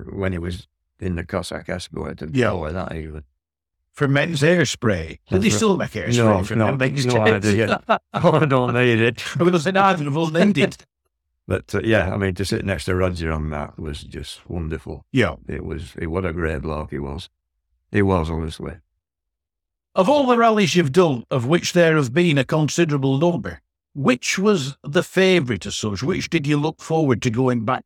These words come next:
Speaker 2: to?
Speaker 1: Well, worldwide, I would have said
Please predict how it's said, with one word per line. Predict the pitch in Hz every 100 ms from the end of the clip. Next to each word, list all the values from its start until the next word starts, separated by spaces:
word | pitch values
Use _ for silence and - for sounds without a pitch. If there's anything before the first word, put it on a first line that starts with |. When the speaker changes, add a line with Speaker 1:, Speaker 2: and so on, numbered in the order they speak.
| _
Speaker 2:
to? | - - _ _ _ _ _ _ _ _ _ _ _ _ _ _ _ _ _
Speaker 1:
Well, | 113 117 104 107 - _ _ _ _ _ _ _
worldwide, | - 117 135 139 113 110 113 101 85
I |
would | 82 85
have | 82
said | - 85 85